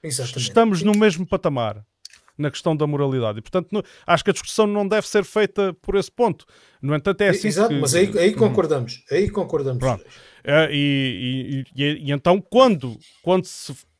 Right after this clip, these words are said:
Speaker 2: se esgrimem argumentos que podem estar a favorecer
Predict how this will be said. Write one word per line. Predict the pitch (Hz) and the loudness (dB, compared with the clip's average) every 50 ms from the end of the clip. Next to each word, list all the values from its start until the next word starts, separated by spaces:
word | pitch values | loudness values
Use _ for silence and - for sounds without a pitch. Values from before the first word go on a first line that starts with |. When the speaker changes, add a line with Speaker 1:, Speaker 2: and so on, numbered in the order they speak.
| _ _ _ | _ _ _
Speaker 2:
se | - - - - | -20 -16 -14 -10
esgrimem | 120 120 113 147 208 277 294 254 196 165 156 151 | -10 -10 -8 -4 -2 -2 -2 0 0 0 0 0
argumentos | 143 127 120 139 147 143 135 123 - - - - _ _ _ _ _ | -2 -2 -4 -6 -4 -4 -6 -6 -8 -12 -20 -20 _ _ _ _ _
que | _ _ _ _ _ | _ _ _ _ _
podem | - 233 247 226 175 170 | 0 0 0 0 -2 -6
estar | 151 - - - 165 147 | -6 -6 -4 -2 -2 -2
a | 139 | -2
favorecer | 127 - 143 123 117 135 120 - - - 147 131 113 101 | -4 -6 -10 -8 -8 -10 -12 -12 -10 -8 -6 -6 -6 -8